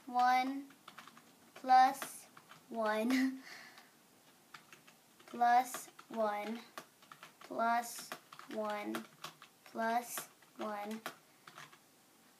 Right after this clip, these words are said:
plus one. Oh, crap. Plus one, plus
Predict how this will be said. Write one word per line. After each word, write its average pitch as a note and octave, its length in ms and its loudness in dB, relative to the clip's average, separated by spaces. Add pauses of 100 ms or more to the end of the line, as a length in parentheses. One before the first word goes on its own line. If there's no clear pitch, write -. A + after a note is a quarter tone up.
(2250)
plus A3+ 600 -4 (200)
one. G#3+ 400 -8 (1120)
Oh, C4 140 0
crap. A3+ 360 -6 (3500)
Plus A#3+ 400 2 (280)
one, G#3+ 480 -4 (920)
plus G3+ 680 -8